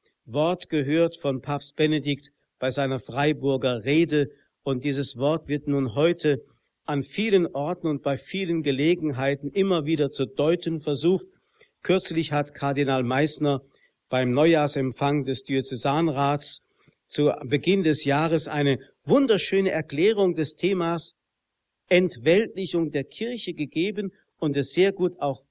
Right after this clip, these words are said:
theologisch begründet und auch darauf hingewiesen, dass die Welt im doppelten Sinne verstanden werden kann. Einmal als Gottes Schöpfung, und diese Welt ist gut. Die ganze Welt, der Kosmos, der geschaffen ist,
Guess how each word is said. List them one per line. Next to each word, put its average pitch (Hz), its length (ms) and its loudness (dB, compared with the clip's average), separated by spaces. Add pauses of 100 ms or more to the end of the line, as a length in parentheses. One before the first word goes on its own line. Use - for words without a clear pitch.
(140)
theologisch 165 640 2
begründet 165 600 -4 (360)
und 185 180 0
auch 175 140 0
darauf 156 320 -2
hingewiesen, 233 720 -2 (320)
dass 170 160 0
die 170 180 2
Welt 220 280 2
im 180 160 -4
doppelten 226 420 -2
Sinne 254 320 0
verstanden 196 580 -4
werden 139 300 -2
kann. 156 300 -4
Einmal 180 540 2 (400)
als 170 260 -2
Gottes 185 300 2
Schöpfung, 208 680 -2 (500)
und 165 200 0
diese 180 240 0
Welt 156 260 2
ist - 180 -6
gut. 285 400 -2 (460)
Die 156 60 -2
ganze 196 360 2
Welt, 233 400 0
der 160 100 -4
Kosmos, 226 580 -4 (260)
der 170 100 2
geschaffen 190 540 -6
ist, - 220 -4